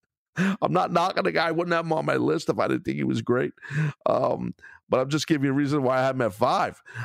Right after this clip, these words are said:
I just feel like it, you know, he, he's, he's, uh, you know, he's, he's excellent.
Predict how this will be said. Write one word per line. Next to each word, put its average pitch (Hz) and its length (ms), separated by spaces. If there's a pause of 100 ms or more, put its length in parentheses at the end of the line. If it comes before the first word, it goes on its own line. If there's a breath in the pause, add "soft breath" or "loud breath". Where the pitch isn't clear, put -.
(100)
I 143 100
just 147 220
feel 170 220
like 139 240
it, 117 140 (800)
you 147 80
know, 117 260 (420 loud breath)
he, 139 140
he's, 127 720
he's, 127 600 (180)
uh, - 240 (1040)
you - 120
know, 127 100
he's, 120 200
he's 131 200
excellent. 160 440